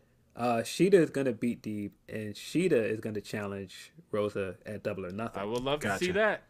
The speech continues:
Speaker 2: Yeah, one
Speaker 1: That's
Speaker 2: year
Speaker 1: my ass-,
Speaker 2: later,
Speaker 1: that's my
Speaker 2: that would,
Speaker 1: prediction.
Speaker 2: that would be so great. Are you kidding me? Um, and then, yeah, there's a huge story to tell with, uh, Serena and Thunder Rosa, 'cause
Speaker 1: Yeah.
Speaker 2: that, uh, the, the N W A Women's title, all of that, there's a story to tell there.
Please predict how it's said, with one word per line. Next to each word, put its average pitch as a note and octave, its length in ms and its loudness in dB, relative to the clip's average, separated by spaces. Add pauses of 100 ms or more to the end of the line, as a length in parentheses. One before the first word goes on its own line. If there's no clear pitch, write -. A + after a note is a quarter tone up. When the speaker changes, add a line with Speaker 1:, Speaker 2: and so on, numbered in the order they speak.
Speaker 2:
Yeah, C#3+ 280 0
one G#2+ 140 -2
Speaker 1:
That's D#3 200 12
Speaker 2:
year D#3+ 60 4
Speaker 1:
my D3 180 6
ass-, C3 100 6
Speaker 2:
later, E3 160 0
Speaker 1:
that's D3 180 10
my D#3+ 140 8
Speaker 2:
that C#3+ 60 2
would, C3 60 6 (100)
Speaker 1:
prediction. F3 220 0 (300)
Speaker 2:
that F3 160 0
would E3 140 -2
be F#3 100 -6
so F#3 300 -6
great. F3+ 300 -2
Are D#3 40 -2
you D3+ 100 -4
kidding F#3 280 -4
me? F#3+ 140 -6 (300)
Um, C#3+ 360 0
and E3 140 0
then, G3+ 100 4
yeah, G#3 140 6
there's F#3+ 240 2
a G3+ 120 4
huge G3+ 320 -2
story C#3 300 -2
to A#2+ 60 -6
tell A2+ 380 -2
with, G#2+ 460 -4 (180)
uh, G2 300 -6
Serena G#2 560 -6
and F#2 380 -8
Thunder F#2 180 -8
Rosa, E2 320 -12 (120)
'cause E2+ 360 -10 (440)
Speaker 1:
Yeah. D#4+ 140 4
Speaker 2:
that, F#2+ 340 -4 (1400)
uh, E2 420 -6 (560)
the, F2 260 -6
the F#2 120 -4
N F#2+ 100 -4
W F#2 240 -6
A G#2+ 60 -2
Women's A2+ 300 -6
title, B2 240 -2
all G#2 200 -4
of A2 80 -4
that, A#2+ 180 -4
there's F#2+ 160 -8
a G2+ 60 -10
story G2+ 280 -6
to F#2+ 60 -10
tell F#2 220 -6
there. G2 160 -6